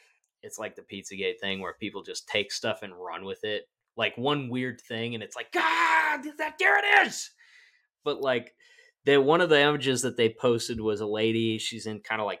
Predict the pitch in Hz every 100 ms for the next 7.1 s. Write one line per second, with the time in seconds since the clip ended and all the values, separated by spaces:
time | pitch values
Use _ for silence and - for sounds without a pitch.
0 | - 123 120 117 - 110 110 104 104 104
1 | - 113 - 104 95 - 131 123 113 117
2 | 104 95 110 98 95 - - - _ _
3 | _ _ - 113 95 127 110 - 101 92
4 | - - _ _ _ _ - 117 110 107
5 | - 123 113 101 139 151 - 127 107 107
6 | 107 104 110 101 - - - 110 104 -
7 | 104